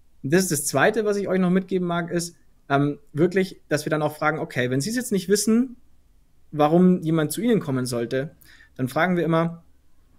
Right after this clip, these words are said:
„Okay, was ist denn Ihr größter Konkurrent? Wo laufen denn eigentlich alle grad hin?“ Und dann fangen sie alle an zum Wettern und sagen, „Ja, dahin laufen alle, weil der zahlt so gut und der macht das und das und das.“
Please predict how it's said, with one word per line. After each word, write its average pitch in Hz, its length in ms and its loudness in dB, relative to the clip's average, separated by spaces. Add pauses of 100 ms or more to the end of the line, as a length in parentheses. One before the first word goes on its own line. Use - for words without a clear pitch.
(140)
„Okay, 143 360 2
was 165 180 0
ist 233 100 -2
denn 214 100 2
Ihr 165 60 2
größter 165 320 0
Konkurrent? 131 520 -2
Wo 156 80 4
laufen 156 360 2
denn 139 400 -2 (380)
eigentlich 139 400 2
alle 143 180 0
grad 127 200 -4
hin?“ 143 340 2 (280)
Und 143 100 -2
dann 214 120 4
fangen 208 220 0
sie 170 100 0
alle 165 160 4
an 156 120 -2
zum 143 180 -2
Wettern 131 260 0
und 117 120 -6
sagen, 117 200 -10
„Ja, 127 100 -12
dahin 196 320 -2
laufen 185 340 0
alle, 175 220 -2
weil 147 120 0
der 143 120 -4
zahlt 190 260 -2
so - 80 -12
gut 185 180 -2
und 165 100 -2
der 143 100 0
macht 139 220 -4
das 196 160 -2
und 180 140 -4
das 165 160 -4
und 170 120 -6
das.“ 135 260 -6